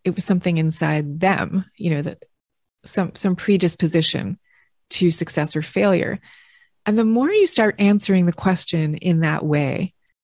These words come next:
the more you feel you need to do everything to showcase that you're one of the winners and you're not one of the losers.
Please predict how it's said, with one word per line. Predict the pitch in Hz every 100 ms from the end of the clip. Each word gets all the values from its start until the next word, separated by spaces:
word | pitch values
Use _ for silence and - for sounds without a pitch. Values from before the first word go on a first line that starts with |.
| _
the | 202
more | 190 196 233 262 269
you | 226 208
feel | - 220 202
you | 196 190
need | 208 208
to | -
do | 185 180
everything | 185 208 202 190 175 165 165 165 - -
to | 185 175
showcase | - - 269 311 - 175 151 156 -
that | 175 160 _ _ _ _ -
you're | 185 190 190
one | 185
of | 175
the | 175
winners | 185 240 185 143 143
and | 165
you're | 175
not | 180 175
one | 170
of | 160
the | 160
losers. | 170 202 180 - - -